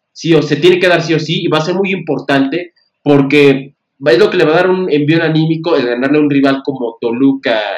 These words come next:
eh, Juan Carlos. Y, eh, y sobre todo, yo, eh, veo que los favoritos, sin lugar a dudas, yo creo que los máximos pueden ser América y Cruz Azul,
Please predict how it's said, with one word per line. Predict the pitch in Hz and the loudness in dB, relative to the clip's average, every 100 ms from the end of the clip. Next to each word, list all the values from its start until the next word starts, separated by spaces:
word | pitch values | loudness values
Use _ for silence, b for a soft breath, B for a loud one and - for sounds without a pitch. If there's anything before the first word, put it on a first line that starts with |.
| - | -10
eh, | 101 101 98 | -10 -10 -8
Juan | 117 110 | -8 -4
Carlos. | - 135 135 - _ b b _ - | -2 0 0 -4 _ b b _ 0
Y, | 135 180 208 147 | 4 6 4 4
eh, | 151 143 131 - - | 6 6 4 2 0
y | |
sobre | 139 147 143 | 0 2 2
todo, | 143 208 226 - - _ _ _ _ - | 4 4 4 0 -14 _ _ _ _ -20
yo, | 143 156 175 175 160 | -4 2 4 2 2
eh, | 151 143 | 2 4
veo | 151 156 160 | 4 4 2
que | 151 123 107 - _ - | 0 0 -2 -10 _ 0
los | 160 160 | 0 2
favoritos, | 165 - 214 | 0 0 -4
sin | 170 | -4
lugar | 151 160 | -2 -2
a | |
dudas, | 165 165 175 160 - _ | -2 -4 -8 -12 -18 _
yo | 185 | -8
creo | 185 208 | -4 -2
que | 208 | -2
los | 175 160 | 0 0
máximos | 180 220 226 220 214 | 2 0 -2 -4 -2
pueden | 202 185 | -4 -4
ser | 190 - | -6 -2
América | 143 139 160 165 156 | 2 2 2 0 -2
y | 139 | -2
Cruz | - - | -4 -12
Azul, | 120 - 208 | -8 0 0